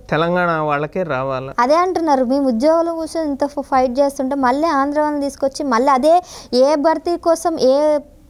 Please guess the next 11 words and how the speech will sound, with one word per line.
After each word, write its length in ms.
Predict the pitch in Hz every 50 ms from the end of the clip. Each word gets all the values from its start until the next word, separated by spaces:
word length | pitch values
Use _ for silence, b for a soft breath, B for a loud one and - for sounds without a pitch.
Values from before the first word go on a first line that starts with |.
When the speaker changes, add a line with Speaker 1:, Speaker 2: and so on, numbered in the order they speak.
| - - -
Speaker 2:
టీఎస్పీఎస్సీ 540 | 294 294 294 - - - 294 294 294 - 302
ఎగ్జామ్స్ 480 | 294 285 269 233 226 285 285 285 277
కోసం 280 | - 285 269 269 294 269
మేము 160 | 269 262 254
ఇంత 160 | 247 240 247
ఫైట్ 320 | 262 - 262 254 254 233 262
చేసాం, 200 | 262 262 294 277
మళ్ళీ 200 | 262 240 233 226
అందులోనే 400 | 240 269 294 330 339 339 349 339
ఆంధ్ర 340 | 311 269 262 277 285 285
వ్యక్తినికి 560 | 294 285 277 277 - 294 277 269 262 285 285